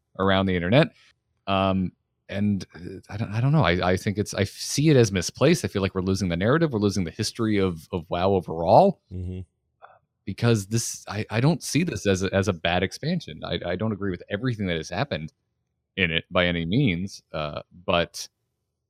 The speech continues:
Speaker 1: my
Speaker 2: Yeah.
Speaker 1: God, I prefer this so much to Warlords. I prefer this expansion heavily to something like Cataclysm.
Speaker 2: Mm-hmm. Oh yeah, we're way, we're in way better territory than that, than those games.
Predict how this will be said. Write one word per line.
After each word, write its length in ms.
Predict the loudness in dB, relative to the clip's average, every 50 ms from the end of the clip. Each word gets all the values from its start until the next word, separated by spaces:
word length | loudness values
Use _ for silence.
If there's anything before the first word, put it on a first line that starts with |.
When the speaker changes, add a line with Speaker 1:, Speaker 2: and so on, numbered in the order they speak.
| _ _ _ _ _ -4
Speaker 1:
my 120 | -2 -2 -2
Speaker 2:
Yeah. 60 | -2
Speaker 1:
God, 320 | -4 -4 -4 -2 -2 -4
I 80 | -4 -6
prefer 260 | -8 -6 -2 -2 0
this 160 | 0 -2 -4
so 180 | -6 -6 -4 -2
much 300 | 0 0 0 0 0 -4
to 80 | -4
Warlords. 480 | -2 0 0 -2 -2 -4 -6 -6 -4 -4
I 80 | -4 -6
prefer 300 | -6 -10 -8 -6 -6 -4
this 180 | -4 -6 -8
expansion 640 | -10 -14 -10 -6 -6 -6 -4 -4 -6 -4 -4 -6 -8 -10 -18
heavily 640 | -20 -8 0 0 4 4 4 4 6 4 4 2
to 100 | 0 -2
something 240 | -4 -4 -4 -4 -4
like 140 | -4 -6 -6
Cataclysm. 640 | -2 -2 0 0 0 -2 -4 -6 -4 -4 -4 -6 -6 -6 -10
Speaker 2:
Mm-hmm. 220 | -14 -14 -14 -14 -16 -18 _ _ _ _ _ _ _ _ _ _ _ _ _ -8
Oh 40 | -2
yeah, 140 | 0 0
we're 220 | 0 0 -2 -2 2
way, 240 | 4 4 6 6 4
we're 220 | 4 2 2 2
in 100 | 2 2
way 160 | 2 2 2
better 240 | 2 0 -2 -4 -6
territory 460 | -6 -6 -6 -6 -6 -6 -4 -4 -4
than 120 | -4 -6 -8
that, 220 | -8 -8 -8 -8
than 120 | -8 -6 -4
those 200 | -4 -4 -4 -4
games. 320 | -6 -6 -6 -6 -6 -8